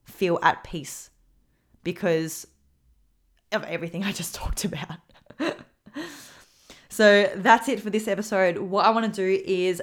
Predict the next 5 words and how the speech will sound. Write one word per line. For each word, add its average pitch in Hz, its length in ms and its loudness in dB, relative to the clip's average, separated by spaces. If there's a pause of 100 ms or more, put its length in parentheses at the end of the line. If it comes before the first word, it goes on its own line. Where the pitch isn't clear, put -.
mention 196 540 -2
one 214 380 4
more 269 200 4
time 214 540 0 (600)
this 185 160 -6